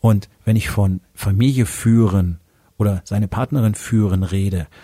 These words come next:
da meine ich nicht damit, ähm, sich da wie ein Despot irgendwie vorne hinzustellen und wie ein General Befehle zu bellen, sondern die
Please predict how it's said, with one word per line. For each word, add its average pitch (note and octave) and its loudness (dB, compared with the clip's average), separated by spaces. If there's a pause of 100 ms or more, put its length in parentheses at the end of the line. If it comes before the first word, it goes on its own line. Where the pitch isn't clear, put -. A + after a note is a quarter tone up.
(260)
da F#2 -4
meine A2+ 2
ich - -6
nicht A#2+ 0
damit, G#2+ 0 (420)
ähm, G2+ 0 (680)
sich G#2 -4
da G#2+ 0
wie A2+ 0
ein G#2 0
Despot A2+ -2
irgendwie A2+ 0
vorne G2+ -2
hinzustellen B2 0
und A2 -4
wie G#2+ 2
ein G#2 0
General G2+ -2 (200)
Befehle B2+ -2
zu A2 -4
bellen, F2 -2
sondern G2+ 0 (640)
die G#2 -4